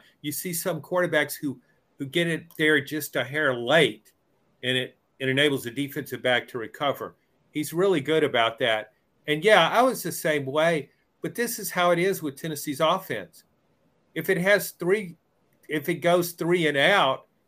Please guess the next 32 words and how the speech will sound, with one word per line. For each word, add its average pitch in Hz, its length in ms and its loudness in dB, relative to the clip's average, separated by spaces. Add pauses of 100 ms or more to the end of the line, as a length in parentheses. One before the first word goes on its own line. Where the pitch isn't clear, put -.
(100)
people 180 320 -4
go 151 220 0
into 131 180 0
panic 196 600 -4
mode. 101 400 -6 (340)
Like, 143 220 -2
they 165 140 -2
think 190 300 -4
it's - 120 -2
supposed 160 380 -2
to 135 80 -10
score 170 340 -2
a 147 80 -4
touchdown 143 640 -4 (180)
every 156 460 0
possession. 147 680 -4 (680)
And 135 180 4
he 190 180 -4
had 202 180 4
a, 120 160 2 (320)
he 175 100 -4
had 196 180 4
a 135 60 4
bad 151 340 4
sequence 175 540 -4
there 135 180 0
when 131 120 -2
I 131 80 -4
thought 147 200 -4
he 139 80 -4
made 123 340 -4
three 143 440 -4